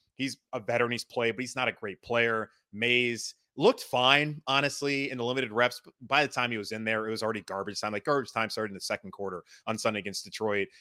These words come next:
And Bradley Bozeman, he's had his moments, but overall, he's a solid player for the Panthers. So, yeah, it's gonna be concerning 'cause they have given up a lot of pressure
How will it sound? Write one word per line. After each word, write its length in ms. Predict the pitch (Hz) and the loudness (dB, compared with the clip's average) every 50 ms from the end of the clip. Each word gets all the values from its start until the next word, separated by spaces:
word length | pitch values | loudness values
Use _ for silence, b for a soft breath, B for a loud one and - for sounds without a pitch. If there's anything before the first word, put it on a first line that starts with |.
| b b | b b
And 220 | 143 151 151 139 120 | 4 4 4 6 10
Bradley 320 | - 175 214 214 180 147 | 12 12 12 12 10 6
Bozeman, 580 | 107 - 117 123 131 117 - 127 123 131 127 123 - _ _ _ | 4 2 2 0 0 0 -2 -2 -2 -2 -4 -8 -14 _ _ _
he's 140 | 170 208 180 | -6 4 6
had 160 | 220 214 202 | 8 8 8
his 140 | 175 123 110 | 8 6 4
moments, 300 | 123 123 127 131 123 - | 2 2 2 2 0 2
but 100 | 208 269 | 2 2
overall, 240 | 277 156 143 131 | 4 6 4 4
he's 140 | 131 131 113 | 4 2 -2
a 40 | 95 | -4
solid 460 | - - - - 110 123 123 117 98 | -4 -4 -2 2 2 2 2 2 0
player 240 | - 117 117 120 123 | -2 -4 -2 -2 -4
for 80 | 120 131 | -6 -8
the 80 | 120 | -6
Panthers. 600 | - 131 127 131 131 - 135 135 139 139 135 - b b b b b b | -4 -4 -4 -4 -4 -4 -4 -4 -2 -4 -6 -8 b b b b b b
So, 120 | - 143 | -8 -6
yeah, 220 | 143 135 120 98 90 | 0 0 0 2 2
it's 140 | 120 - - | 0 0 2
gonna 160 | - 254 254 | 2 4 4
be 320 | 233 233 208 190 156 120 - _ _ | 4 4 2 2 0 -2 -8 _ _
concerning 540 | - 156 151 - - 151 131 113 95 82 78 | -4 -2 0 2 4 4 4 2 0 -4 -10
'cause 100 | 107 104 | -6 2
they 180 | 123 151 165 156 | 4 4 6 8
have 300 | 156 156 147 123 110 104 | 8 8 8 6 0 -4
given 200 | 117 139 135 135 | -4 -2 -2 -2
up 100 | 117 - | -2 -2
a 40 | 120 | -2
lot 340 | 113 110 107 113 117 120 120 | -2 2 4 4 4 4 4
of 80 | 117 | 2
pressure 500 | - 120 117 113 - - 113 107 104 95 | 0 -2 -2 -2 -2 -2 -2 -2 -2 -4